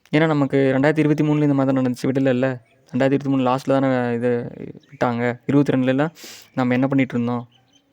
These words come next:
ம்? இதுக்கு, இதுக்கு மேல நம்ம என்ன சொல்றதுன்னு தெரியல. நான் நிறைய பேர் எக்ஸாம்ஸ் இருக்குன்னு போடுவாங்க. உண்மை இதுதான். சரியா? உண்மை வந்து அக்டோபர், நவம்பருக்குள்ள வந்தா மட்டும்தான் எக்ஸாம், இல்லைன்னா இல்லை. எல்லாம் அவங்க வே-, எதுனா வேலை பாருங்க.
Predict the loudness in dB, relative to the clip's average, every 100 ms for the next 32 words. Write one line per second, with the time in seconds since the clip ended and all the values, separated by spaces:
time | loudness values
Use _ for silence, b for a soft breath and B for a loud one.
0 | _ -6 -6 -6 _ _ _ _ _ _
1 | _ _ _ _ _ -2 -2 0 -2 -2
2 | -2 0 0 0 0 0 0 0 0 2
3 | 2 2 2 0 0 2 0 0 -2 0
4 | -2 -2 0 0 0 0 0 0 0 2
5 | 2 2 -2 _ _ -10 -4 -4 -4 -6
6 | -4 -2 0 0 0 2 2 2 2 0
7 | 0 0 0 0 0 0 -2 -4 -4 -4
8 | -4 -4 -4 -4 -4 -2 -2 -2 -6 -8
9 | b b b b -6 -2 -2 -2 -4 -4
10 | -4 -6 -12 b b b -4 0 2 2
11 | 2 2 0 -2 -2